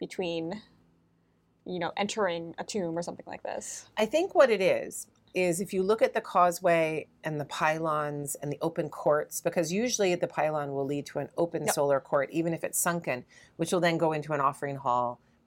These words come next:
Speaker 2: i-, in a very temple-like way
Speaker 1: Mm-hmm.
Speaker 2: in the, in the tomb chapel space, and then go into the more private, um, uh, rooms in the back with more, more private cultic activity.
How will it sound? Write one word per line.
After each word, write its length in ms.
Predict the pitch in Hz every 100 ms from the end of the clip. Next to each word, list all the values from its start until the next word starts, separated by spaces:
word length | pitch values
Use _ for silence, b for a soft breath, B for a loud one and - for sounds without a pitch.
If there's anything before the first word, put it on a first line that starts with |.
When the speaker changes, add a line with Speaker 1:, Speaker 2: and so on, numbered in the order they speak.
| - -
Speaker 2:
i-, 80 | -
in 200 | 208 233
a 40 |
very 200 | 247 240
temple-like 560 | 208 175 175 156 135 190
way 260 | 190 131 180
Speaker 1:
Mm-hmm. 80 |
Speaker 2:
in 100 | 151
the, 160 | 143 127 - -
in 180 | 151 139
the 120 | 131
tomb 280 | - - 143
chapel 340 | - 143 -
space, 400 | 117 - 131 127
and 160 | - 156
then 140 | 156
go 160 | 151 147
into 240 | 143 -
the 60 | 143
more 160 | 127 127
private, 520 | - 117 123 - - b b b b _ -
um, 460 | 135 131 127 123 123 _ _ _ _ - _ -
uh, 280 | 147 139 131 - - _ _ _ _ _ _ -
rooms 580 | 196 165 175 185 175 165
in 80 | 151
the 60 |
back 340 | 143 165 139 -
with 140 | 139
more, 480 | 147 143 139 - - 180 -
more 200 | 151 143
private 500 | - 160 147 135 -
cultic 380 | - 139 135 131
activity. 580 | 113 - 233 190 135